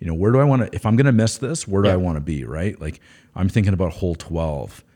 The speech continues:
Speaker 1: you know, along the left up by the green, the small bunker on the right down kind of by the water.
Speaker 2: Yeah.
Speaker 1: There's a big, you, you can hit that shot twenty yards left and still be in a good spot on that green.
Speaker 2: Sure.
Speaker 1: A-, and a, and a, and, and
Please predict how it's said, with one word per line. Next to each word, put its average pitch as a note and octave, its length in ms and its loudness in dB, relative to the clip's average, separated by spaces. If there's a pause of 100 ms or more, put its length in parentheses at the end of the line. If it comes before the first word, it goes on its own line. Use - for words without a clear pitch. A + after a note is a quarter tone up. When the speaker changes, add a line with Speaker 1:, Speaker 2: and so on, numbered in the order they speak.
(100)
Speaker 1:
you F#2 80 -8
know, F2 120 0
along F2+ 260 2
the D#2+ 60 0
left F2 300 0
up F2 120 -4
by E2 120 -4
the E2+ 80 -4
green, E2 320 -2
the D2+ 100 -2 (160)
small F2 320 -2
bunker F2 360 -4
on E2+ 80 -2
the E2 80 -2
right E2 300 -2
down E2 380 -4
kind G2 120 -4
of E2+ 60 0
by E2 100 -2
the D#2 60 -4
water. F2 400 -4
Speaker 2:
Yeah. E2 120 -8 (500)
Speaker 1:
There's F3+ 160 -2
a G#3 60 0
big, C3 340 0
you, F#3 140 -4
you F#3 180 -4
can F3 140 -2
hit D3 180 0
that A#2+ 400 -2
shot G2 380 -2
twenty C#3 240 -2
yards G#2 320 0
left E2 340 -6
and E2+ 180 -6
still G2 280 -2
be E2 200 -2
in D#2 80 -4
a D#2+ 40 -4
good D#2 200 -6
spot E2 260 -6
on D#2+ 80 -4
that C#2+ 120 -10
green. D#2 460 -6
Speaker 2:
Sure. G#2+ 240 -6
Speaker 1:
A-, B2 220 -6
and A#2 140 2
a, A2+ 200 -2
and A2 100 0
a, G2 140 -2 (840)
and, G#2+ 220 -6
and G2 260 0